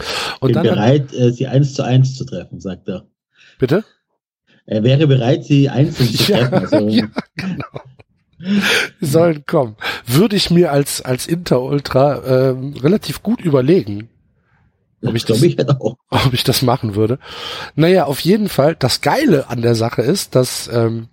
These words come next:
Speaker 1: dass Zanetti, der, der, der Vizepräsident von Inter,
Speaker 2: Mhm.
Speaker 1: ähm, dann gesagt hat, "Ja, geht so nicht, das gibt eine Strafe."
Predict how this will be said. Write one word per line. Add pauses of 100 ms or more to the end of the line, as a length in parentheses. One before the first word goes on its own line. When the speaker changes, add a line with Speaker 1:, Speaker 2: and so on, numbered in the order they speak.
(500)
Speaker 1:
dass
Zanetti, (640)
der,
der,
der
Vizepräsident
von
Inter, (120)
Speaker 2:
Mhm. (220)
Speaker 1:
ähm,
dann
gesagt
hat,
"Ja,
geht
so
nicht, (180)
das
gibt
eine
Strafe."